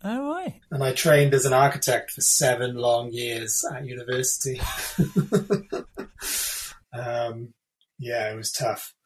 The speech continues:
Speaker 2: I worked as an architect for a year in industry between, you know, in between that seven-year course. And then six months after my seven-year training as a fully qualified architect.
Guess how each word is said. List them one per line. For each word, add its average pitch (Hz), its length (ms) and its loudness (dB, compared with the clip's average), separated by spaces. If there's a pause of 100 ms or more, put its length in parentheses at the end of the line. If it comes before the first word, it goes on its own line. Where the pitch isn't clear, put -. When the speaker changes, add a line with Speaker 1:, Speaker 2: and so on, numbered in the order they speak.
(560)
Speaker 2:
I 151 60 4
worked 170 400 4
as 160 100 -2
an 165 80 0
architect 170 720 0
for 135 720 0
a 131 60 -6
year 139 380 4
in 127 60 2
industry 123 640 0
between, 131 720 -2
you 127 100 -6
know, 117 140 -6
in 131 160 -6
between 120 380 -2
that 117 200 -2
seven-year 107 520 -2
course. - 480 -8 (440)
And 120 220 -8
then 117 380 2
six - 500 0
months 131 440 2
after 139 600 0 (260)
my 113 440 -2 (300)
seven-year 117 720 -4
training 117 540 -6 (600)
as 120 180 2
a 107 100 0
fully 120 280 0
qualified 113 640 2
architect. 110 680 -4